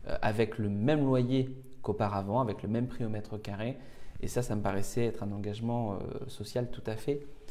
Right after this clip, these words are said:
incontournable et je suis heureux de l'avoir obtenu. Autre question de Cyril.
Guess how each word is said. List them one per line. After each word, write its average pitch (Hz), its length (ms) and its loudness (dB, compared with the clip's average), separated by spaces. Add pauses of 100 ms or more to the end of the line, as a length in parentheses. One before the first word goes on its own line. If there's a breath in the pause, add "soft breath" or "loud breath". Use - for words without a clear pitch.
(220 loud breath)
incontournable 120 600 2
et 107 40 2
je - 80 -6
suis 110 160 -6
heureux 113 200 0
de 117 60 -2
l'avoir 113 280 -2
obtenu. 190 400 -6 (1700 soft breath)
Autre 135 280 2
question 131 640 2
de 123 160 4
Cyril. 160 680 6